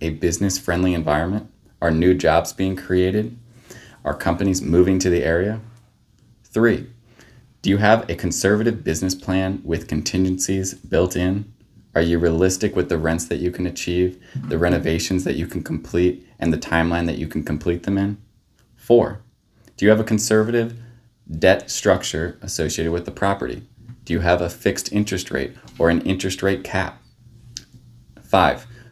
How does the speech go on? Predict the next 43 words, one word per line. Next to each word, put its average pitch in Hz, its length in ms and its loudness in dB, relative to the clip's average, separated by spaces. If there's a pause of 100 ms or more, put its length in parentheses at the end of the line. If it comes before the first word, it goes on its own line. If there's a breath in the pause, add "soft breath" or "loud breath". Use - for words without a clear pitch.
who 113 180 4
is 107 100 4
operating 85 460 2
the 80 60 -2
property 76 540 -2 (140)
and - 160 -4
implementing 80 580 -2
the 73 60 0
business 71 360 -2
plan? - 420 -8 (560 soft breath)
Do 73 100 -4
they 85 120 4
have 85 180 2
experience? - 800 -2 (460 soft breath)
Do 85 100 0
they 90 120 6
have 85 360 0 (300)
significant - 720 -2
skin - 320 2
in 107 100 4
the 113 60 0
game? 127 380 -4 (500)
These 127 160 6
are 151 60 0
the 135 80 0
basic 101 360 4
fundamentals 85 600 0
that 80 160 -2
we 95 160 2
want 92 240 2
to 80 60 -8
be 85 120 -2
comfortable 71 640 -4
with - 380 -4
when 82 180 0
we 90 180 6
are 87 160 4
evaluating 71 600 0
a 71 60 -6
deal. 64 340 -8 (1300 loud breath)
In 95 100 4
other 113 220 8
words, 82 300 0